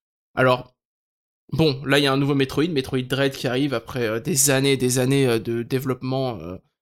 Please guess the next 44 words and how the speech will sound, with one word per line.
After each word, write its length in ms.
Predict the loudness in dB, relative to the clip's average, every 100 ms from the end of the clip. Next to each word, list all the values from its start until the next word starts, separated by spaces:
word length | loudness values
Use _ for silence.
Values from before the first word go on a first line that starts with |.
| _ -14
euh, 100 | -8
raté, 460 | -4 -4 0 2 2
et 80 | 0
cetera. 560 | -4 -4 -2 -2 -4 _ _ _ _ _ -2
Et, 160 | 2 4
euh, 60 |
bah, 100 | 2
on 80 | 0
s'est 140 | 0 -2
dit 80 |
qu'on 140 | -2 -4
allait 120 | -4
revenir, 400 | -4 -4 -4 -4
euh, 140 | -6 -8 _ _ _ _ _ _ _ -18 -6
sur 160 | -4
tout 100 | -2
l'historique 380 | -2 0 0 2
de 80 | 2
la 100 | 2
série. 380 | 2 0 -2 -8 _ _ _
Alors, 400 | 0 0 0 -10 _ _ 0
historique 380 | 2 2 2
de 40 | 4
la 120 | 4
série 240 | 4 2
qui 100 | 0
commence, 580 | -2 -2 0 0 0 -4 -8
euh, 240 | -4 -4 -4
en 60 | -4
mille 160 | 0
neuf 160 | 0 0
cent 440 | 0 0 -2 -4
quatre-vingt-six 1000 | -6 -8 -6 -4 0 2 2 0 0 -4 _ _ -8
avec 240 | -6 -4
la 60 | -4
sortie 280 | -4 -6
du 100 | -8
premier 300 | -4 -2 0
Metroid 400 | 0 -2 0 -2
sur, 280 | 0 -2 -2
euh, 600 | 0 0 0 0 -2 -4
Nintendo 440 | -2 -2 0 0 0
Entertainment 460 | -2 -4 -4 -2
System, 440 | 0 0 2 0